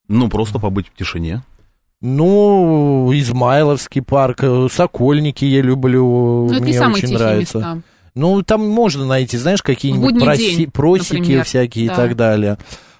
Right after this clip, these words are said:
Speaker 2: Так, а всё-таки, Илья, куда можно? Вы нам откройте
Speaker 3: Может, мы
Speaker 2: тайну.
Speaker 3: там были, просто забыли.
Speaker 2: Да.
Speaker 1: Мест, на самом деле, масса, смотря что хотите увидеть и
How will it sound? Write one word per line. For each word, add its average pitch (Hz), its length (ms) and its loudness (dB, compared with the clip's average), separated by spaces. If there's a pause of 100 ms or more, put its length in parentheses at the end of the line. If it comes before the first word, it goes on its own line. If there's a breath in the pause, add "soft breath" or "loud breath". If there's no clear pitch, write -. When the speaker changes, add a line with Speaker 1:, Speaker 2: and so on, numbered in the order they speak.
Speaker 2:
Так, 147 200 -2
а 180 100 2
всё-таки, - 380 -2
Илья, 131 200 2
куда 143 260 0
можно? 101 440 -6
Вы 113 540 -4
нам 117 220 -2
откройте 113 540 -2
Speaker 3:
Может, - 20 -4
мы 110 200 0
Speaker 2:
тайну. 220 140 2
Speaker 3:
там 226 140 2
были, 262 160 0
просто 185 300 -8
забыли. 185 320 -4
Speaker 2:
Да. 104 200 2
Speaker 1:
Мест, 110 460 0
на 170 80 -2
самом 151 360 -2
деле, 131 320 0
масса, 123 400 -2
смотря 110 380 -4
что 107 320 -2
хотите 95 440 -8
увидеть 110 720 -4
и 113 680 -2